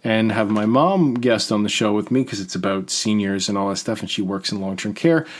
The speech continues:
and also 'cause it's her birthday, uh, next Saturday on May sixteenth.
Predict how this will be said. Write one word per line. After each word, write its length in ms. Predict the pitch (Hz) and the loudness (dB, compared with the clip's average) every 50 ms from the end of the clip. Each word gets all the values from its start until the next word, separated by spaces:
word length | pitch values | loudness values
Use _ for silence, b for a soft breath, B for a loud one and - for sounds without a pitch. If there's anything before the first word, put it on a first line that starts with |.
| B B | B B
and 80 | - - | 0 2
also 280 | 196 202 196 202 185 | 2 4 2 2 2
'cause 240 | 180 180 180 175 185 | 4 2 2 2 2
it's 140 | 185 180 - | -2 -2 -2
her 60 | 190 | -2
birthday, 480 | 196 214 214 220 208 - - - - - - _ _ _ - | -2 0 -2 -2 0 0 -2 -2 -2 -6 -12 _ _ _ -4
uh, 300 | 120 113 110 107 107 107 - | -2 0 0 0 0 -2 -2
next 340 | 165 131 131 131 127 - - | 0 0 2 2 0 0 2
Saturday 420 | - 147 147 160 160 139 117 107 | 2 4 4 4 2 2 2 2
on 120 | 107 107 | 2 2
May 120 | 107 113 120 | 2 2 0
sixteenth. 560 | 117 - - - - - 156 - - - | 0 -2 -4 -4 -2 -4 -4 -4 -4 -10